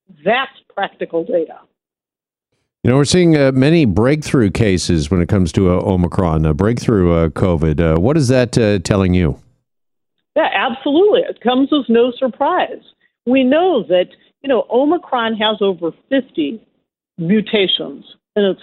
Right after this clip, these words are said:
Speaker 1: proteins. And if you take a look, over thirty of them involve just the spike protein. And that's why our vaccines, if you look for every single new variant that we get, it just gets less and less effective.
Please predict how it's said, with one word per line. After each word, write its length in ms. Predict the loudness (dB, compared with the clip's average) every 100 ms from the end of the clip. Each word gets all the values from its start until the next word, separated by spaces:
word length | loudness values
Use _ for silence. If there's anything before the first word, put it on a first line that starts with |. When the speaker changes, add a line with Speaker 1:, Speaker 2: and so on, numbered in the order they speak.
| -4
Speaker 1:
proteins. 500 | -4 -4 -12 -18 _ _ _ _
And 100 | -2
if 80 | -2
you 80 | -2
take 220 | -2 0
a 80 | 0
look, 260 | 0 -2 0
over 260 | 0 0 -4
thirty 300 | 0 0 0
of 160 | -2 -2
them 240 | -4 -4 -2
involve 500 | -2 0 0 -2 -2
just 220 | -2 -2 _
the 80 | -8 -8
spike 380 | -6 -2 -2 -6 _ _ _
protein. 480 | -4 -4 -6 -14 -14 _ _ _ _ _
And 160 | -4 0
that's 260 | -2 -2 -2
why 320 | -2 0 -4 -4
our 180 | -2 0
vaccines, 640 | 0 -2 -4 -8 -4 -2 -2
if 160 | -2
you 120 | 0
look 220 | 2 0 -2
for 160 | -6
every 460 | 0 0 0 -2 -2
single 300 | 0 2 2
new 340 | 2 2 2 0
variant 460 | 0 0 -2 -2
that 120 | -2
we 120 | -2 -2
get, 300 | 0 -2 -4 -6
it 160 | -4
just 240 | 0 -2 0
gets 200 | -4 -2
less 220 | -4 -2 -2
and 160 | -6 -2
less 200 | -2 -4
effective. 520 | -8 -8 -10 -10 -20